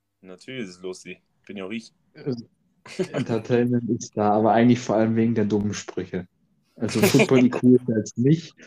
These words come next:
Speaker 2: sehr groß vorhanden. Da wird einfach jeder, der, der seinen Job nicht macht, als Hurensohn betitelt. Und jeder Gegner, der irgendwie ansatzweise was Effektives für, äh, für das andere Team macht,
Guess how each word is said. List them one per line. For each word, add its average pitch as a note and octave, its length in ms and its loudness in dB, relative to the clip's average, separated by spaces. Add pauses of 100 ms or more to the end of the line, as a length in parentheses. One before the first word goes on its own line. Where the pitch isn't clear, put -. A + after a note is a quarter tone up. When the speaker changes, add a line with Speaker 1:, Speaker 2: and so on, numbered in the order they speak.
(160)
Speaker 2:
sehr A#2+ 320 0
groß C3 460 0
vorhanden. B2+ 580 0
Da A#2+ 160 2
wird B2 140 4
einfach B2+ 320 -4
jeder, C3 420 -2
der, B2+ 380 -6
der A#2+ 180 -6
seinen A#2 200 -2
Job B2 260 -4
nicht A#2 160 -6
macht, A2+ 200 -2
als G#2 220 -6
Hurensohn G2+ 520 2
betitelt. A2 540 0 (520)
Und A#2 480 2
jeder A#2+ 280 4
Gegner, A#2 380 0
der A2+ 220 -2
irgendwie C#3 380 0
ansatzweise A#2 640 0
was A2+ 280 -4 (200)
Effektives C3 960 -4
für, A#2+ 640 0 (120)
äh, G#2 260 -2
für A2+ 160 -2
das G#2 160 0
andere G#2+ 300 2
Team A2+ 220 0
macht, A2+ 280 0